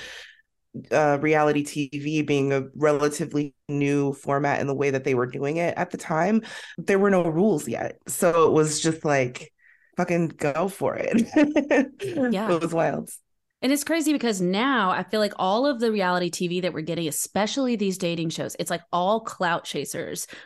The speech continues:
Speaker 2: who would just wanna make a brand for their social media. And it's so clear. It, it gets worse every season too. Like, it's always the first season of whatever these shows are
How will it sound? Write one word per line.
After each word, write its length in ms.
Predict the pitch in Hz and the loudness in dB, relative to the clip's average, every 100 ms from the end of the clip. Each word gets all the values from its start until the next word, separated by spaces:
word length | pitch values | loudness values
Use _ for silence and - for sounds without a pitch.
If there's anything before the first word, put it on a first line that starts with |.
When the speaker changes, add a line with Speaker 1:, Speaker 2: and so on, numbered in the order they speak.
| - | -4
Speaker 2:
who 100 | 202 | 0
would 160 | 190 170 | 0 0
just 240 | 185 180 | -2 -2
wanna 220 | 208 208 | -2 0
make 260 | 190 175 180 | 0 0 -2
a 80 | 220 | -4
brand 460 | - 208 220 240 | -2 0 0 0
for 120 | 226 220 | -2 0
their 140 | 214 | 0
social 400 | 208 214 208 240 | 0 0 0 0
media. 500 | 214 180 175 170 165 | 0 2 0 0 0
And 100 | - | 0
it's 160 | 180 - | -2 -2
so 240 | - 220 | 0 0
clear. 460 | 240 202 190 143 107 | 0 0 0 0 0
It, 180 | - 190 | -2 -2
it 60 | 240 | -2
gets 160 | 330 | -2
worse 300 | 202 190 180 | 0 0 2
every 180 | 170 165 | 0 -2
season 400 | 160 165 160 147 | -4 -4 -2 -4
too. 200 | - 147 | -4 -4
Like, 180 | 107 - | -4 -4
it's 120 | - | 0
always 300 | 294 311 277 | 2 2 0
the 140 | - | -4
first 320 | 190 175 180 - | -4 -2 -2 -2
season 260 | 185 180 | -2 -2
of 80 | 175 | -2
whatever 240 | 175 175 | 0 0
these 140 | 170 170 | -2 -2
shows 200 | 175 170 | -2 0
are 220 | 170 170 | 0 0